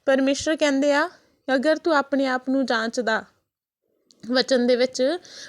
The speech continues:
ਪਰਮੇਸ਼ਰ ਕਹਿੰਦੇ, "ਅਗਰ ਤੂੰ ਆਪਣੇ ਆਪ ਨੂੰ ਜਾਂਚਦਾ ਤਾਂ ਮਤਲਬ ਤੂੰ ਪਾਪੀ ਨਾ ਪਾਇਆ ਜਾਂਦਾ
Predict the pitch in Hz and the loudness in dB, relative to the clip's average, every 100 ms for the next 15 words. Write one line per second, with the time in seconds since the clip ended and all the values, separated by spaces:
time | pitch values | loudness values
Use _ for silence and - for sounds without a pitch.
0 | - 285 269 - 269 269 285 285 285 311 | 0 2 2 0 0 2 2 2 2 2
1 | 349 294 262 277 262 247 262 254 247 220 | 2 0 2 2 2 0 0 0 -2 -4
2 | 226 - 226 254 320 - - - - - | -6 -4 0 2 0 -2 -18 -20 -8 2
3 | 294 285 262 - _ - 247 240 285 269 | 4 4 0 -12 _ -4 -4 0 -2 0
4 | 311 285 262 - 277 269 277 294 269 233 | -4 2 0 2 0 2 0 2 2 4
5 | 220 220 220 220 | 2 -2 -4 -8